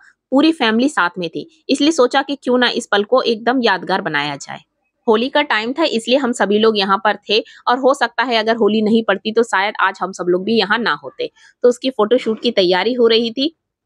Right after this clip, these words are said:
और हर चीज को सजाने से लेकर उसकी तैयारी तक में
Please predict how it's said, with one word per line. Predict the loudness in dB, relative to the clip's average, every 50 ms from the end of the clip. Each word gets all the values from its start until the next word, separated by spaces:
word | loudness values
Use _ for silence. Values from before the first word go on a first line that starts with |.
| -2
और | -2 0
हर | 0 0 -2 -2
चीज | -2 -2 -2 -2 -2
को | 2 0 0
सजाने | 2 2 0 0 0 0 0 -2 -2
से | 0 0 0
लेकर | 2 0 0 0 0
उसकी | -2 -2 -6 -6 -8 -4
तैयारी | 0 0 2 2 2 0 0 -2 -4
तक | -4 -6 -6 -4 -4
में | -4 -4